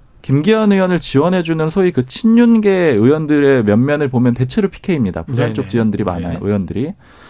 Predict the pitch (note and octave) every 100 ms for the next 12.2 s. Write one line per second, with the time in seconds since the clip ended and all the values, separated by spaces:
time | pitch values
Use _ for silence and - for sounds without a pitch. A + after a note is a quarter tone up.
0 | - - - D3+ E3 F3 C3+ C3 F3+ F3+
1 | D#3 C3+ G#2 A2+ C3 C3+ A#2 - A#2 B2+
2 | - - C4 A#3+ E3+ A#2 A#2+ A#2 A#2+ -
3 | B3+ - G3 F3+ E3 A#2+ G2+ A2+ - A2
4 | G#2+ A2+ C#3 D#3 A2 F#2 G#2+ - F2+ F2
5 | F#2+ A#2+ A#2+ A#2+ D3+ B2+ - - - _
6 | - A#3+ A3 D#3+ A#2 C#3+ D#3 D#3+ B2 G2
7 | B2 C#3+ C#3+ C3 G2 B2 F#3+ F3+ - C#3
8 | A#2 G2+ G2+ G#2 F#2 F#2+ G#2+ E2+ E2+ A#2+
9 | A2 G2 - - A#3+ F#3+ A#2 A2 C#3+ G#2+
10 | G#2+ G#2+ F2 F2 E2+ C3+ B2 B2 A#3+ -
11 | B3+ A#3+ G#3 A#2+ A#2 C3 C#3+ B2+ A#2+ A2
12 | B2+ G3